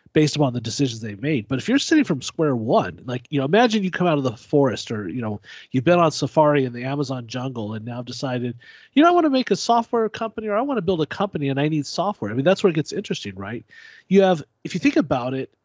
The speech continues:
just about any piece of software could be a contributing factor to good DevOps. But in reality, I think we wanna go a little more narrow band and start thinking about kind of the continuous delivery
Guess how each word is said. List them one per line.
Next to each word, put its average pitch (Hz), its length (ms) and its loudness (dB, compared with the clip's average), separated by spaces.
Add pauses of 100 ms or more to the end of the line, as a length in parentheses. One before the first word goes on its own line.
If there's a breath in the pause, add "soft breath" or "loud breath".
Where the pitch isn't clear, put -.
(100)
just - 180 -4
about 226 300 2
any 233 260 2
piece - 280 -6
of 143 80 -6
software 123 720 -6 (760)
could 311 540 4
be 165 440 -2
a 160 80 -6
contributing 180 520 0
factor 170 680 -4
to 156 420 0
good 127 280 0
DevOps. 151 540 0
But 151 140 -2
in 135 160 -2
reality, 233 420 4
I 147 40 0
think 180 140 -6
we 185 120 6
wanna 160 160 6
go 147 100 4
a 143 80 4
little 143 140 2
more 123 160 -2
narrow 131 340 0
band 143 380 0
and 127 80 -6
start 135 240 -4
thinking 160 240 -2
about 127 400 -4 (580 soft breath)
kind 330 280 2
of 277 120 6
the 156 320 2
continuous 214 720 -4
delivery 139 880 0